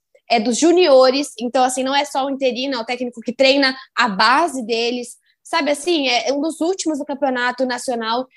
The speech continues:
Então, de fato, é um Santos que olha pra qualquer time fora de casa e se apequena. O Santos jogou como um time minúsculo ontem, quando você termina uma partida com três volantes.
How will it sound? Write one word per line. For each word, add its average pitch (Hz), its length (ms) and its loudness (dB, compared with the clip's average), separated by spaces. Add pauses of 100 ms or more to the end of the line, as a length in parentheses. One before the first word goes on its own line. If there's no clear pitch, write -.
(120)
Então, 320 160 0
de 330 100 2
fato, 320 460 -2
é 262 60 2
um 277 100 -2
Santos 285 360 -4
que - 80 -2
olha 285 140 2
pra 311 160 -2
qualquer 311 380 -2
time 302 300 0
fora 277 220 -2
de - 140 -8
casa 262 420 -2 (260)
e 269 120 0
se 349 440 2
apequena. 294 680 -2
O 254 60 -6
Santos 285 260 0
jogou 285 240 2
como 294 180 -2
um - 20 -2
time 294 200 -2
minúsculo 349 840 0
ontem, 262 340 -2
quando 254 180 -6
você 269 200 -6
termina 285 300 -4
uma 285 120 0
partida 285 400 -4
com 302 120 -4
três 339 320 -2
volantes. 320 540 -2